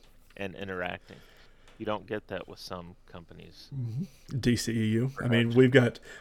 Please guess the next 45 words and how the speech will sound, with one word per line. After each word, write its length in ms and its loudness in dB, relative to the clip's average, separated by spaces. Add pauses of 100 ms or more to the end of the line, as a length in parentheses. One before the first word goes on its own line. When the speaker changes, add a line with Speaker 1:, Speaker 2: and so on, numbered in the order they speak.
Speaker 2:
we've 120 0
got 180 6
Batman 400 6
being 200 4
in 100 2
his 180 0
third 260 4
film, 420 2
and 380 4
he 140 4
said 480 2
years 260 8
ago 160 6
he 120 2
didn't 120 6
wanna 120 0
do 80 2
this 180 0
anymore, 340 -2 (200)
but 160 -2
he's 100 0
still 200 2
doing 180 0
it, 180 -4
so 220 -4 (220)
whatever. 380 -2 (260)
It's 100 -8
hard 140 6
to 40 6
get 80 8
excited 320 6
about 180 4
something 440 0
when 240 0 (480)
you've, 240 2 (120)
you've 140 0
stated 220 2
multiple 320 -2
times 260 0
you 60 0
don't 140 0
wanna 120 -4
do 140 -2
it 20 -6
anymore. 360 -6